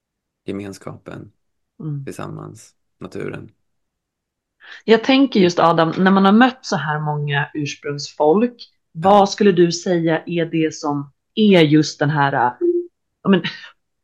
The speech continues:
Speaker 2: vad ser du för samband mellan, vad är det de har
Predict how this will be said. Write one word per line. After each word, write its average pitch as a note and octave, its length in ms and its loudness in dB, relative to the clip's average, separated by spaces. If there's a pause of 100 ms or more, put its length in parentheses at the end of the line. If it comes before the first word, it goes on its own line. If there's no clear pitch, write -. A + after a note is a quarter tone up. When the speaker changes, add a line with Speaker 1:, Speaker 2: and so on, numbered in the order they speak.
(220)
Speaker 2:
vad G#3 240 -2
ser A3 200 2
du G#3 60 0
för G#3 100 -6
samband F#3 720 -2
mellan, D#3 300 -4
vad G3+ 180 2
är F3+ 40 0
det F3 80 -2
de F3 220 -2
har D3+ 520 -2